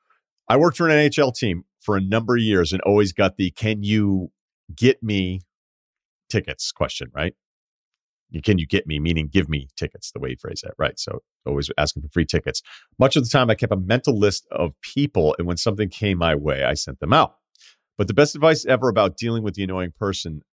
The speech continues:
that is asking with an air of entitlement that I got from my father.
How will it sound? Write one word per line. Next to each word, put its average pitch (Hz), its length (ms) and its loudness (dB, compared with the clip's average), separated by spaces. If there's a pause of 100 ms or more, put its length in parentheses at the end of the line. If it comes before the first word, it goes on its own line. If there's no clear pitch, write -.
(200)
that 92 120 0
is 87 240 -6
asking 92 560 -2 (120)
with 87 140 -8
an 85 180 -6
air 90 200 2
of 76 80 -6
entitlement 76 640 -4
that 73 80 -6
I 73 80 -2
got 80 180 -2
from 73 120 -10
my 69 100 -8
father. 82 480 0